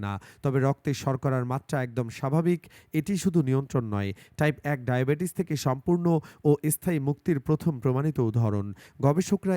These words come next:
একে চিকিৎসা বিজ্ঞানের এক বড় অগ্রগতি হিসেবে দেখছেন। তারা বলছেন, যদি বৃহত্তর পরীক্ষাতেও একই ফল মেলে, তবে স্টেম সেল থেরাপি সারা বিশ্বের কোটি কোটি মানুষের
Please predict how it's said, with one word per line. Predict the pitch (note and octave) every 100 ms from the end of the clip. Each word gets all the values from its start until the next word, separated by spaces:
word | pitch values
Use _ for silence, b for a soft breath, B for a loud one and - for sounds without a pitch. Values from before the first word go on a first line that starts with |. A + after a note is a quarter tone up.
| C#3
একে | B2 C3+
চিকিৎসা | D3+ D3 - F#3 D#3+
বিজ্ঞানের | D#3+ F3 E3+ -
এক | A#2+ A2
বড় | A#2+ A#2
অগ্রগতি | A#2 B2 D#3+ E3 E3+
হিসেবে | D#3+ E3 B2+
দেখছেন। | A2+ G#2+ - A2+ G2+ G2 B B
তারা | C3 B2+
বলছেন, | D3 D#3+ F#3+ E3+
যদি | C3 B2
বৃহত্তর | A2+ B2+ D#3+ - F3+ C3+ C3+
পরীক্ষাতেও | D3 - E3+ F3+ E3 D3+ B - D3
একই | - F3 -
ফল | C#3+ D#3 D#3+
মেলে, | D#3+ D#3+ D3+ B
তবে | - D3+ - D3+
স্টেম | - G3
সেল | F#3 G3 E3
থেরাপি | - F3 E3+ D#3+
সারা | - C#3 B2+
বিশ্বের | C3+ - E3+ D#3 B B -
কোটি | E3 G#3
কোটি | G3 F3+ E3
মানুষের | A#2+ C#3+ D#3+ F#3